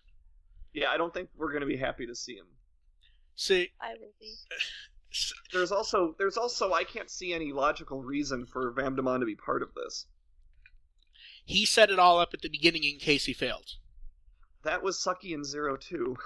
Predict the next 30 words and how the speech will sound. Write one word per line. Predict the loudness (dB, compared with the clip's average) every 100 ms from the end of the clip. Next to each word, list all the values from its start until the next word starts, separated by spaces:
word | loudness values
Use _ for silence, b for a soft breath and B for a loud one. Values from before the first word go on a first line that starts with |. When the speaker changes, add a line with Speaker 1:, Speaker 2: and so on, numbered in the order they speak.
| B B B B 4
Speaker 2:
No, | 6 8
I'm | 8 8
saying | 8 6 6
he | 2
set | 4 4
it | 6
up | 4 2 _
from | 4 4 4
the | -6
beginning, | -8 8 8 8 -2 -20 _ _ 8
from | 10 10 8
before | 0 4 8 8
they | 12 12
ever | 12 6
met | 6 6
him | 6
in | 0
the | -4
first | 0 0 0
place. | -8 -8 -8 _ 4
And | 4 6
no, | 8 8
Speaker 1:
Yeah, | 8
no, | 4
Speaker 2:
I |
Speaker 1:
that's | 2 0
what | 0
I | 2
mean. | 4
Speaker 2:
and | 2